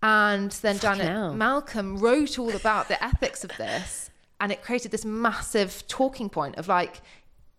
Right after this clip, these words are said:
Speaker 1: is it acceptable as a journalist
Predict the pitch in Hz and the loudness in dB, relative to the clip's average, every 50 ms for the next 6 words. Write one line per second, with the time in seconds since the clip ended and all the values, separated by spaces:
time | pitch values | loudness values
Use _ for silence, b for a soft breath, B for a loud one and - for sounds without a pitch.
0 | _ _ 240 302 269 294 277 - 104 - - - 277 240 - - - 208 - 117 | _ _ 2 2 4 4 2 2 0 -4 -2 0 0 0 0 -2 -8 -6 -4 -2
1 | 107 107 113 - 156 165 175 170 - - 202 208 220 214 180 113 107 110 131 165 | -2 0 0 0 -2 -2 -4 -4 0 4 4 4 4 4 0 0 0 0 0 0
2 | 196 - - - - - - | -2 -4 -8 -10 -10 -12 -16